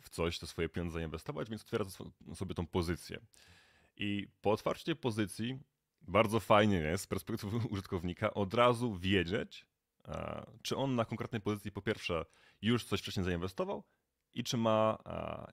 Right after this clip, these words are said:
i czy jeżeli już zainwestował, to czy na tym zarobił, czy, czy gdzieś tam na razie traci i tak dalej. Jakie jest obecne, em,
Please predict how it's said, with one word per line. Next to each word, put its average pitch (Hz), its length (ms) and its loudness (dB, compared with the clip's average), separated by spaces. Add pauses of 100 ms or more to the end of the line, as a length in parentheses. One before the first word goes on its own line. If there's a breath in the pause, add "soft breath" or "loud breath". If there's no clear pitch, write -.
(120)
i 101 80 -6
czy - 140 -4
jeżeli 110 260 2
już 160 140 -2
zainwestował, 101 760 0 (680)
to 95 120 -6
czy - 80 -4
na 101 80 2
tym 101 140 0
zarobił, 104 360 4
czy, 92 100 -6 (280)
czy 82 300 0
gdzieś 85 160 -10
tam 82 100 -4
na 82 60 2
razie 82 200 2
traci 78 340 -2
i - 60 -12
tak 80 160 -8
dalej. 73 280 -8 (380)
Jakie 92 280 -2
jest 87 180 -4
obecne, 80 800 -4
em, 73 440 -12